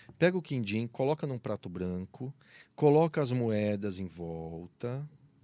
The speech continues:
as canelas em, é, é, entre as moedas. Então,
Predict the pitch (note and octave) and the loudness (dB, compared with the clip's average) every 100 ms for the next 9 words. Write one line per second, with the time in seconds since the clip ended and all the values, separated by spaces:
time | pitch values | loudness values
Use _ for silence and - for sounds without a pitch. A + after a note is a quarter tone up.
0 | - _ _ _ _ - - - _ _ | -20 _ _ _ _ -20 -20 -20 _ _
1 | - B2+ B2+ - C3 A2+ A2 A#2 A2+ G2+ | -6 -2 0 0 0 0 0 0 0 -2
2 | F#2+ - - - - - - G#2+ G2+ F#2+ | -2 -4 -6 -10 -18 -20 -8 -4 -4 -4
3 | - G2+ G2+ F#2 F2 E2+ F2 - - A#2 | -4 -2 0 0 -2 -6 -10 -14 -2 2
4 | C#3 C3 A#2 G#2 G2 F2+ F#2 E2+ D#2+ D#2+ | 2 2 0 2 0 -2 -2 -2 -4 -6
5 | D#2+ F2 A2 D3+ - - - _ _ _ | -8 -4 -4 -4 -4 -4 -6 _ _ _
6 | _ _ _ _ _ _ _ _ _ _ | _ _ _ _ _ _ _ _ _ _
7 | - G2+ A2+ G#2+ G2+ F2 | -10 -4 0 0 -2 -6